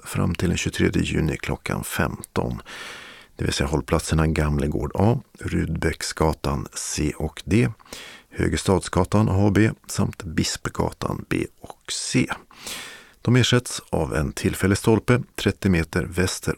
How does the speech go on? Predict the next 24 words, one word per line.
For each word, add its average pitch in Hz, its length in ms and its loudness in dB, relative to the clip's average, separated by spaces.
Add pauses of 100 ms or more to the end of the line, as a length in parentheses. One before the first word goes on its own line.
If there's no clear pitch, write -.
om 71 260 -4
den - 260 -6
förstnämnda, - 1120 -2 (880)
samt 135 320 2
av 113 180 2
en 110 60 4
tillfällig 98 480 2 (200)
ett - 140 -2
par 90 160 2
hundra 85 220 2
meter 85 260 0
väster 76 560 -2
om - 140 -6
den - 240 -6
sistnämnda - 880 0
hållplatsen. - 720 -6 (800)
För - 100 0
den 107 100 6
som - 140 2
använder 95 360 6
Rudbecksgatan - 840 0
C 85 220 2
och 82 60 4
D 123 180 6